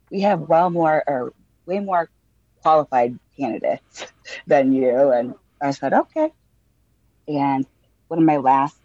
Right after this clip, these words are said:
places I was going to apply was here in Michigan, to Western Michigan University. And I, I came to Michigan, and I just, I, I fell in love with the university and the state. And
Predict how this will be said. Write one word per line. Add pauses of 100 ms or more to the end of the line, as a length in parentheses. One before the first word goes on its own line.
(160)
places
I
was (120)
going
to
apply
was
here
in
Michigan,
to
Western
Michigan (100)
University. (680)
And
I, (180)
I
came (100)
to
Michigan,
and (120)
I
just, (960)
I,
I
fell
in
love
with
the
university (360)
and
the
state. (800)
And